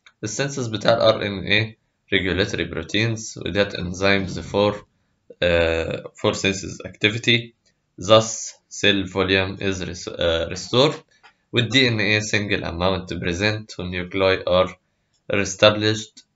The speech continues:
والcentriole begin to duplicate themselves complete in G two phase. أسهل لك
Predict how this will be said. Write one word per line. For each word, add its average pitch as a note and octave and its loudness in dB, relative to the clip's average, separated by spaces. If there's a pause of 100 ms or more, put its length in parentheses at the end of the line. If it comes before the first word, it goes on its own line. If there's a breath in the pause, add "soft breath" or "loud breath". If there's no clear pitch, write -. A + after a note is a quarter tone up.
والcentriole F#2 -2
begin F#2 -4
to F#2 -4
duplicate F2+ -4
themselves A#2+ 0 (540)
complete G#2+ 2
in F#2+ -2 (240)
G F#2+ -2
two F#2 -4 (540)
phase. - -6 (1300)
أسهل C3+ 2
لك - 0